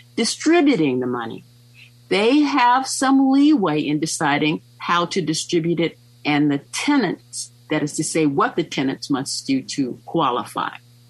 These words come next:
Now, Treasury last month recommended a series of changes to expedite payment and to break up the logjam. Those included loosening the documentation requirements for renters,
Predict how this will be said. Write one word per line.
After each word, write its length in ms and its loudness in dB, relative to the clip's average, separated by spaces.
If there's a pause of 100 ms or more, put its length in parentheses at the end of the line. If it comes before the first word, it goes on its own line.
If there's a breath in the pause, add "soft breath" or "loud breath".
(240 loud breath)
Now, 360 0
Treasury 640 2
last 460 0
month 300 0
recommended 540 -2
a 100 -4
series 500 -2
of 120 -4
changes 640 0
to 220 -6
expedite 760 -4
payment 400 0 (360)
and 160 0
to 80 0
break 360 0
up 140 -2
the 100 0
logjam. 760 -2 (480 soft breath)
Those 320 2
included 540 0
loosening 640 2
the 100 0
documentation 920 -2
requirements 640 -2
for 180 -4
renters, 640 -2